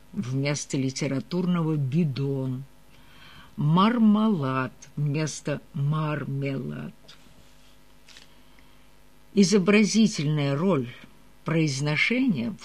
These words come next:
художественной литературе, публицистике и на сцене.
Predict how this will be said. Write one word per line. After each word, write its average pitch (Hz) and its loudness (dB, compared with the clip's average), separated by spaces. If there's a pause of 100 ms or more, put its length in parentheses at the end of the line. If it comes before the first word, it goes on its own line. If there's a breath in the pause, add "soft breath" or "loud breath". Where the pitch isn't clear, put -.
художественной 151 2
литературе, 135 -4 (340)
публицистике 202 0 (220)
и 208 4 (140)
на 156 0
сцене. - -6